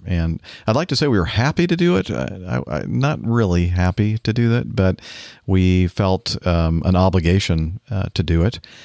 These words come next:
And, uh, we arrived in New York City very, very late. I think it was, like, uh, I don't know, one o'clock in the morning, two o'clock in the morning. And I think I talked about it on an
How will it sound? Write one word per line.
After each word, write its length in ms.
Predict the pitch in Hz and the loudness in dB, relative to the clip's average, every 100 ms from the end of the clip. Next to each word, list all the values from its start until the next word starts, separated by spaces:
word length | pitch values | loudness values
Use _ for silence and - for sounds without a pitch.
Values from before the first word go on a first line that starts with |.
| - _ - | -20 _ -2
And, 520 | 82 80 80 80 80 | 0 2 0 0 0
uh, 400 | 82 80 82 82 | 0 0 0 -2
we 360 | 82 87 90 85 | -2 0 2 2
arrived 440 | 82 90 90 85 | 2 2 2 2
in 320 | 87 82 80 80 | 2 2 0 0
New 120 | 90 | 2
York 220 | 87 82 | 2 0
City 380 | - 110 95 85 | 0 2 2 0
very, 480 | 80 85 104 107 92 | -2 0 2 2 2
very 240 | 80 76 | 2 0
late. 340 | 71 67 - | 0 -2 -4
I 60 | - | -4
think 160 | 90 87 | -4 -4
it 60 | |
was, 180 | 80 87 | -4 -2
like, 260 | 73 82 - | -4 -4 -6
uh, 280 | - - 101 - _ | -6 -6 -10 -14 _
I 80 | - | -4
don't 120 | 76 | -2
know, 200 | 65 71 - _ _ _ - | -2 -4 -8 _ _ _ -4
one 160 | 90 85 | 0 2
o'clock 320 | - 85 80 | 2 2 2
in 60 | |
the 60 | 78 | 2
morning, 280 | 82 82 82 | 4 4 2
two 140 | 85 | 2
o'clock 260 | 80 85 80 | 2 0 2
in 80 | 80 | 2
the 60 | |
morning. 320 | 80 82 80 - - - - - - - | 4 4 2 -2 -14 -20 -20 -20 -12 -2
And 300 | 82 78 78 | 0 2 2
I 120 | 80 | 2
think 160 | 101 90 | 2 0
I 60 | |
talked 300 | 80 90 80 | 2 2 2
about 200 | 82 80 | 2 2
it 100 | 80 | 2
on 160 | 78 78 | 2 2
an 280 | 80 78 | 2 -2